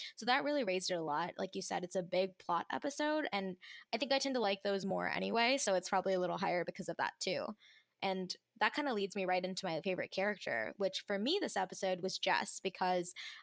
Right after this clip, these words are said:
I felt like she was just so sweet and, you know, it was, it was just, like, cute to watch her kinda freak out about all this and be her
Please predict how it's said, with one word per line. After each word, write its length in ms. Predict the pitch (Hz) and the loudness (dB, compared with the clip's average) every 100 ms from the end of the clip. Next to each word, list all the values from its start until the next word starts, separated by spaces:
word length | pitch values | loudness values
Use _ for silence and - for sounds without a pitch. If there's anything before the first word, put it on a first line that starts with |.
| - | 0
I 180 | 208 220 | 2 2
felt 340 | 226 214 - | 2 0 2
like 420 | 202 190 202 - - _ _ | 0 0 -2 -4 -20 _ _
she 460 | - - 220 202 208 | -2 0 2 0 0
was 220 | 202 202 | 2 2
just 160 | - - | 0 -2
so 140 | - | -6
sweet 520 | - 240 262 254 - - | -6 -2 0 0 -2 -2
and, 260 | 202 190 | -2 -2
you 80 | 180 | -4
know, 280 | - - - _ _ _ _ - | -4 -4 -10 _ _ _ _ -2
it 120 | 240 | 0
was, 140 | 285 | 0
it 100 | 247 | 0
was 120 | 320 311 | 0 0
just, 120 | 311 | 0
like, 140 | 320 - _ - | -2 -6 _ -6
cute 180 | 269 240 | -2 -2
to 80 | 240 | 0
watch 200 | 202 - | 0 0
her 140 | 196 | -2
kinda 220 | 185 196 | -2 -2
freak 220 | 190 214 196 | -2 -2 2
out 160 | 175 | 0
about 180 | 190 180 | 2 2
all 140 | 185 | 2
this 320 | 180 185 185 185 | 2 0 0 -2
and 180 | 175 - - - - | -6 -6 -12 -12 -6
be 180 | 208 208 | 0 0
her 440 | 208 196 190 190 | 2 2 2 0